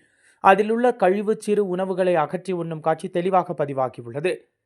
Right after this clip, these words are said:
அருகே கார்கள் நின்றுள்ளன. பொதுமக்கள், சுற்றுலா பயணிகள் நிசப்தமாக தூரத்தில் இருந்து இந்த காட்சியை வீடியோவாக பதிவு செய்துள்ளனர். பொதுவாக காட்டெருமைகள் காடுகளுக்குள் மட்டுமே சுற்றி வருவது வழக்கம்.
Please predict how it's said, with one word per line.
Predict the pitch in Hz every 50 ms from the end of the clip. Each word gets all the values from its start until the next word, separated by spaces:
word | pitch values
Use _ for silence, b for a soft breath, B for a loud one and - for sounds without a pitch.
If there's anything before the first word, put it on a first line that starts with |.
| _ _ _ _ _ _ _ _ _ _ _ _ _ _ _ _ _ _ _ -
அருகே | 190 180 196 226 220 247 247 233
கார்கள் | 240 214 190 208 208 226 220 214 196
நின்றுள்ளன. | 196 190 170 190 185 190 190 202 214 214 214
பொதுமக்கள், | 190 190 190 196 196 190 190 214 208 208
சுற்றுலா | - 185 - 196 196 190 185 190
பயணிகள் | 190 180 185 190 208 208 180 180
நிசப்தமாக | 175 - 208 202 - 170 202 190 185 180 185 185 202 170
தூரத்தில் | 180 185 190 190 190 190 185 180
இருந்து | 175 170 175 170 180 175
இந்த | 175 165 165
காட்சியை | 160 170 165 165 - - 185 175 170
வீடியோவாக | 160 170 170 175 170 160 156 160 147 160 156 160
பதிவு | 156 160 160 156 -
செய்துள்ளனர். | 165 156 147 156 156 160 160 180 185 180 -
பொதுவாக | 160 151 160 170 170 170 165 180 180
காட்டெருமைகள் | 170 165 170 165 180 180 160 165 160 175 165 156 160
காடுகளுக்குள் | 156 156 160 170 170 165 160 - 160 156 151
மட்டுமே | 151 147 - 170 175 170
சுற்றி | 156 - - - - 160 143
வருவது | 139 135 127 127 127 123
வழக்கம். | 123 123 143 - - 180 156